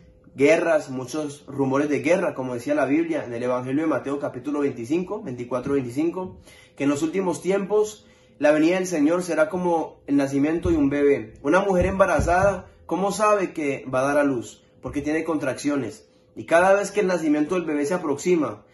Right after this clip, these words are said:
es, tiene contracciones más fuertes y más dolorosas. De la misma forma, hoy estamos viendo que guerras siempre ha habido en la tierra, pero estos últimos años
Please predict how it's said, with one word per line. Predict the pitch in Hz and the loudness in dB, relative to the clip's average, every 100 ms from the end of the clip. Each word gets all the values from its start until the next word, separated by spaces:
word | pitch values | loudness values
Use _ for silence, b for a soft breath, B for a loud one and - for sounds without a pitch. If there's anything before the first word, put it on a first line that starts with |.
| b b - | b b -14
es, | 135 135 _ - | -12 -12 _ -4
tiene | 160 175 | 0 0
contracciones | 180 156 147 - 160 165 | 0 0 -2 0 -2 0
más | 175 180 - | 2 0 0
fuertes | 170 165 131 117 107 - | 0 0 0 -10 -10 -2
y | |
más | 139 139 135 | 0 2 0
dolorosas. | 147 131 131 123 98 - - _ b b b _ | 0 0 -2 -6 -12 -16 -20 _ b b b _
De | 139 | 2
la | 151 | 2
misma | 175 202 | 4 4
forma, | 202 208 202 | 4 2 4
hoy | 196 | 2
estamos | 196 196 196 185 | 2 0 0 0
viendo | 196 196 190 | 0 0 -2
que | 175 143 123 120 | -2 -2 -4 0
guerras | 170 214 220 - - _ | 4 4 2 -2 -6 _
siempre | - 156 160 185 | -6 -2 0 0
ha | 175 | 4
habido | 180 | 4
en | 175 | 4
la | 143 | 0
tierra, | 135 143 120 101 - b b | 0 0 -2 -6 -14 b b
pero | - 143 | -6 -4
estos | 143 180 | -4 -6
últimos | 190 196 160 156 | -4 -2 0 2
años | 185 202 220 214 - | 0 0 -4 -10 -16